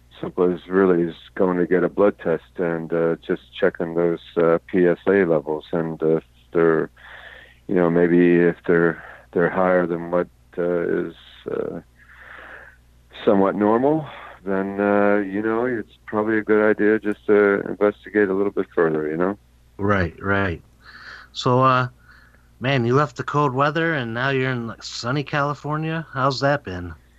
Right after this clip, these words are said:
Speaker 1: Yeah, California, man. Um, there's really nothing not to like about it. <laughs> I mean, there's, uh, you know, the weather's been great.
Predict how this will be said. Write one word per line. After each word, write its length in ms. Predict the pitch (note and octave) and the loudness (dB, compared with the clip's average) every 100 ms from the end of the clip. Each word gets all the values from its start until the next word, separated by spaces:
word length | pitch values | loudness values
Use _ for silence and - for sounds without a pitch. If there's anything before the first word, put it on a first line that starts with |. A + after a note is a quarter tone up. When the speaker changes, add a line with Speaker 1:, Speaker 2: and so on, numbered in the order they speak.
| - - _ _ _ _ _ _ _ _ - | -20 -20 _ _ _ _ _ _ _ _ 0
Speaker 1:
Yeah, 300 | A#2 D3 C#3 | 2 4 2
California, 720 | - G#2+ G#2+ - G#2 A2 A2 | -2 -6 -6 -6 -8 -4 -4
man. 360 | E2+ F2 G2+ G#2+ | -4 -4 -4 -4
Um, 600 | G2 F#2+ F#2+ F#2+ F#2+ F#2+ - - - _ _ _ - _ _ _ _ _ _ _ _ - | -2 -2 0 0 -2 -6 -10 -20 -20 _ _ _ -20 _ _ _ _ _ _ _ _ -8
there's 360 | F#2+ G#2+ F2 F2+ | -2 -2 -4 -2
really 300 | A#2+ E3+ E3 | 2 4 2
nothing 520 | B2 C3+ - C#3 B2 | 2 0 0 -2 2
not 200 | A2+ C3+ | 0 2
to 100 | A2 | 2
like 300 | G2+ G2 D3 | 2 2 2
about 340 | D3 F2+ F#2 A#2 | 2 4 4 4
it. 140 | C3+ - - A#2+ | -2 -10 -10 -8
<laughs> 720 | A#2+ B2+ - - - C3+ - D3+ D3+ B2 | -6 -6 -4 -6 -2 -4 -4 -8 -2 0
I 80 | |
mean, 340 | G#2 G2+ G2+ F#2+ - - - - - - - - - - _ - - - _ _ - | 2 2 0 -4 -14 -20 -20 -20 -20 -20 -20 -20 -20 -20 _ -20 -20 -20 _ _ -8
there's, 220 | G#2 G#2 - | -4 -4 0
uh, 580 | G#2 G#2 G2+ G2 F#2+ F#2 - _ - | 4 6 8 8 6 4 -6 _ -8
you 140 | A2 | -2
know, 200 | G#2+ G#2 | 0 0
the 120 | A2 F#2 | 0 0
weather's 460 | G#2 G#2+ G#2 F2+ | 0 0 0 -4
been 340 | - F#2+ F#2 E2 | -6 -4 -4 -2
great. 400 | F2+ G2+ C#3 | 2 2 2